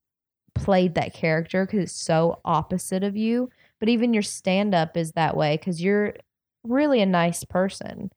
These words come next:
but you're so dark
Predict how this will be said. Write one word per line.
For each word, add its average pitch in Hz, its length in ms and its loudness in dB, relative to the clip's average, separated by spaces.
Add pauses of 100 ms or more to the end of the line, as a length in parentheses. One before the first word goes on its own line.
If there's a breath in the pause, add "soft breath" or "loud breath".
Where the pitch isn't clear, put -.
(760)
but 185 160 0
you're 180 160 2
so 175 960 2
dark 175 720 2